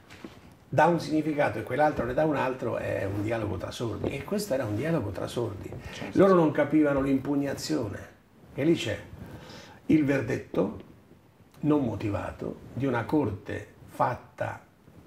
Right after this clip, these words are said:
Speaker 1: da cittadini comuni. Da noi c'è il magistrato professionale, i cittadini comuni ci sono, ma,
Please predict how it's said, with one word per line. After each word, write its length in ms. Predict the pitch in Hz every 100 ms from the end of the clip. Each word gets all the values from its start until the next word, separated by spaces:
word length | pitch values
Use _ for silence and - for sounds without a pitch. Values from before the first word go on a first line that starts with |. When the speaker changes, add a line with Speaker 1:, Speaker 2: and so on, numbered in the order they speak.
| -
Speaker 1:
da 440 | - 104 135 139 -
cittadini 560 | - 131 123 123 131 113
comuni. 560 | 107 110 92 92 120 - - - - - - - - - - - - - - - -
Da 180 | - 147
noi 240 | 131 143
c'è 260 | 143 - 123 -
il 240 | - 113 110
magistrato 640 | 113 110 113 113 110 113
professionale, 760 | 104 95 98 - 92 127 127 -
i 40 |
cittadini 420 | 101 - 107 123
comuni 340 | 104 113 170 131
ci 120 | -
sono, 340 | 107 151 123
ma, 240 | 107 117